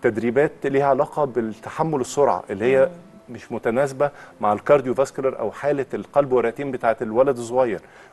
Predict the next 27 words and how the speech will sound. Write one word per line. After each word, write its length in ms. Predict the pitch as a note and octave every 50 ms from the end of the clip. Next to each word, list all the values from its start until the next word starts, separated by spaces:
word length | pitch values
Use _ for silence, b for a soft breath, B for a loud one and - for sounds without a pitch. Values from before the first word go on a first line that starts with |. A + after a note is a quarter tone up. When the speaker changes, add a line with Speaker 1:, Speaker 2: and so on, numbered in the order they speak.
| B
Speaker 1:
واديها 380 | B A#2+ A#2 A#2+ D3+ G3+ G#3+ F#3+
مساحة 260 | E3 - F3+ D#3+ F3
تدريبية 400 | - D#3+ C3+ A2+ A#2+ A#2+ C#3+ D#3
كبيرة 320 | D3 A#2+ A#2 D3 E3 F#3+ G#3 B B B B B
وأهمل 520 | - - - F3+ G3 F3+ F3+ F#3 F3 E3 D#3
الحاجات 380 | C#3 - - C3+ C3+ E3 -
المهمة 480 | - D#3 C3+ A#2 A#2 C#3 D3+ D3 D3 C#3+ C#3 -
اللي 160 | A#2+ A#2 B2
هي 80 | C#3 D3
مرتبطة 560 | C#3+ B2 G#2+ - C#3 C3+ C3 C3 - C#3 C#3 B B B B B B -
بالكوردينيشن، 720 | A#2 G2+ - B2 A#2 G2+ A2+ A#2 B2 C3+ C3 - C#3+ A#2 -
ت-، 60 | - A#2+
ت-، 220 | - - - -
تطوير 480 | - - - A2+ G#2+ - C#3 D#3 D#3+ C#3+
الجهاز 320 | A#2+ G#2+ A#2 A#2 B2+ C3
العصبي 360 | A2 G#2 B2 B2+ - A2 A#2
للطفل، 420 | A2 G2 - - - D3 - - - - -
Speaker 2:
مم. 260 | A3 G3+ F#3+ - - - -
Speaker 1:
الموبيليتي 600 | B2 A2+ A#2+ A#2+ B2 A#2 C#3 D3+ D#3 - - B2+
والفلكسبيليتي، 920 | A#2+ A#2 A2+ G2+ - - A2+ A2 - - A#2+ A2+ C3 C#3 B2+ - D#3 D3 -
الم-، 220 | G#2 G2 G2 G#2+ - -
الحركية 640 | A#2 G#2 - - A#2+ A2 G#2+ - - D3 D3 C#3+
ومرونة 440 | C3 A#2+ A2 G#2+ A2 B2 C3+ C#3 C3 - -
ال-، 380 | A2 G#2 G2+ G2 - - F2+
المفاصل 640 | F#2 G#2 F#2 G2+ G2+ - - C3+ C3 - - A2 F#2+ - B B B B -
ومطاطية 600 | G#2 G#2 G#2 A2+ G#2+ - A#2 G#2+ - D#3+ D#3 C#3 -
العضلات، 420 | C#3 A2 G#2+ A2 A2+ A2+ C#3 E3